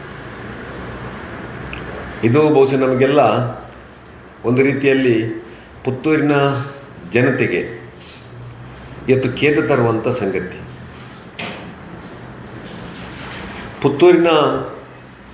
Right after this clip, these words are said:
ಇತಿಹಾಸದಲ್ಲಿ ಒಬ್ಬ ತಹಸೀಲ್ದಾರ್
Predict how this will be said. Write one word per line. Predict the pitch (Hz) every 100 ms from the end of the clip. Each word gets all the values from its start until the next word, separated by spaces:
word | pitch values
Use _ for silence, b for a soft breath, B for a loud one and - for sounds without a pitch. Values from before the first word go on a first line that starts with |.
| -
ಇತಿಹಾಸದಲ್ಲಿ | 123 143 165 151 127 120 120 101 123 120 - - - - - - - - -
ಒಬ್ಬ | - 131 147 147
ತಹಸೀಲ್ದಾರ್ | 131 143 165 165 151 110